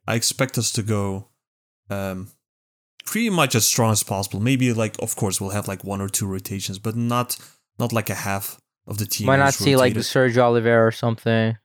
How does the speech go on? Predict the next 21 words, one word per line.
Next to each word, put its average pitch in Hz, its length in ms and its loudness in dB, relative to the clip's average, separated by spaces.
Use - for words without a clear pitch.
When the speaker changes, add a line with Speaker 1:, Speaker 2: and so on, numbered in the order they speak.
Speaker 2:
Well, 117 120 -2
maybe 120 280 6
we'll 117 180 6
see - 180 0
Speaker 1:
Yeah, - 120 8
exactly. 147 420 6
Speaker 2:
Mitchell. 117 60 8
Speaker 1:
I 113 40 4
don't 160 180 2
expect 147 380 0
too, 135 240 0
too 156 120 0
much 127 200 2
rotation. 110 400 -2
And 135 180 -2
even, 214 440 0
look, 131 240 0
even 202 380 -2
if - 180 -2
we 139 100 2
rotate, 110 680 -4